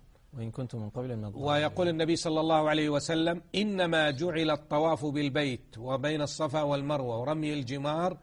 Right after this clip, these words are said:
Speaker 1: لذكر،
Speaker 2: لإقامة
Speaker 1: لإقامة ذكر الله.
Speaker 2: ذكر الله عز وجل". ولذلك الذكر هو المقصود الأعظم من هذه العبادات،
Speaker 1: الله.
Speaker 2: ذكر الله سبحانه وتعالى،
Speaker 1: الله.
Speaker 2: فيبقى الإنسان في جميع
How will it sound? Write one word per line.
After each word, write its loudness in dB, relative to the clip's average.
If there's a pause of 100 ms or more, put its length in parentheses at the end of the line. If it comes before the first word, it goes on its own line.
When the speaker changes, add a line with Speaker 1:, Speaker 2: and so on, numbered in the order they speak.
(800)
Speaker 1:
لذكر، -8
Speaker 2:
لإقامة 2
Speaker 1:
لإقامة -8
ذكر -12
الله. -14
Speaker 2:
ذكر -2
الله 2
عز -4
وجل". -2 (960)
ولذلك 2 (540)
الذكر -2
هو 2
المقصود -4
الأعظم -2
من -4
هذه -2
العبادات، -4
Speaker 1:
الله. -8
Speaker 2:
ذكر -4
الله 0
سبحانه -4
وتعالى، 0 (120)
Speaker 1:
الله. -10
Speaker 2:
فيبقى 2
الإنسان -2
في -4
جميع -2